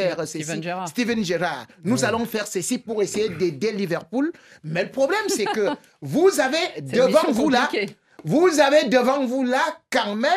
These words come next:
Speaker 1: en Première Ligue et devant vous une équipe qui a un grand effectif, à savoir Manchester City.
Speaker 2: Ouais.
Speaker 1: Et, et un
Speaker 2: Il y a
Speaker 1: proverbe
Speaker 2: beaucoup de
Speaker 1: africain qui dit que, euh,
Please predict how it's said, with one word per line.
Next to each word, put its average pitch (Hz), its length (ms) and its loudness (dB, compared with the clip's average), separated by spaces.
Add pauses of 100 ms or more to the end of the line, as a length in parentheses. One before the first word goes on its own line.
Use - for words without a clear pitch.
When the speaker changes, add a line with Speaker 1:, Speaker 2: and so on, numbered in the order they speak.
(200)
Speaker 1:
en 180 120 -4
Première 214 400 -2
Ligue 247 460 -2 (200)
et 208 160 4
devant 180 380 -2
vous 294 340 -4 (340)
une 254 160 2
équipe 214 540 -4
qui 254 140 -6
a 196 160 -4
un 170 120 -2
grand 226 340 -2
effectif, 214 380 -8
à 190 100 -6
savoir 170 380 -2
Manchester 196 540 -6
City. 254 420 -6 (120)
Speaker 2:
Ouais. 151 120 -4 (220)
Speaker 1:
Et, 175 640 -2
et 185 60 2
un 180 100 2
Speaker 2:
Il 165 80 -2
y 180 40 0
a - 40 0
Speaker 1:
proverbe 190 200 2
Speaker 2:
beaucoup 175 100 0
de - 20 -4
Speaker 1:
africain 175 320 -4
qui 180 160 -6
dit 190 200 -6
que, 185 100 -6 (520)
euh, 170 320 -4